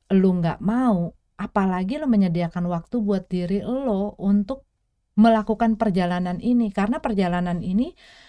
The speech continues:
selalu gue tekankan sama orang yang tanya sama gue, "Susah nggak sih, Pop?" Susah. Gue nggak pernah yang,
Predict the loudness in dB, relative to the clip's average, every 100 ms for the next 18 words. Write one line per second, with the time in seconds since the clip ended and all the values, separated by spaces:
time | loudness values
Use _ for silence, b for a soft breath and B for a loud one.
0 | b b 0 2 2 2 2 0 -4 -2
1 | 0 0 -2 -4 -4 -4 -4 -2 -4 -2
2 | -2 -2 -2 -4 -4 -4 -4 -2 -2 -2
3 | -4 -6 b b b b b -2 0 0
4 | 0 0 -2 -6 -6 -8 -10 _ 0 2
5 | 2 -2 -6 -10 _ _ _ _ _ _
6 | 2 6 6 6 2 0 0 0 0 0